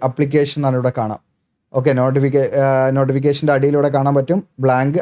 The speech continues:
ആപ്ലിക്കേഷൻ. ഇതിൽ നമ്മൾ എന്ത് ചെയ്യാം, മു-, മുന്നൂറ്റി ഇരുപത്തൊന്ന് കെ ബി ഫയൽ സൈസ് ഡൗൺലോഡ് എന്നുള്ള കൊടുക്കുക. അങ്ങനെ ഡൗൺലോഡ് എന്നുള്ള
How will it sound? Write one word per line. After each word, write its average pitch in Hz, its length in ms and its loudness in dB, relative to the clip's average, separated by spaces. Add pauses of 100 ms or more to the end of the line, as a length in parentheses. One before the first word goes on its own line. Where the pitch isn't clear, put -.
ആപ്ലിക്കേഷൻ. 117 480 -6 (460)
ഇതിൽ 196 120 4 (120)
നമ്മൾ 156 160 2
എന്ത് 147 100 2
ചെയ്യാം, 143 160 0
മു-, 131 140 -8
മുന്നൂറ്റി 143 280 0
ഇരുപത്തൊന്ന് 139 320 -2
കെ 135 140 2
ബി 131 80 0 (160)
ഫയൽ 120 240 -2
സൈസ് 110 160 -14 (100)
ഡൗൺലോഡ് 139 360 2
എന്നുള്ള 127 260 0
കൊടുക്കുക. 107 260 -10 (500)
അങ്ങനെ 220 200 2
ഡൗൺലോഡ് 160 360 2
എന്നുള്ള 156 180 2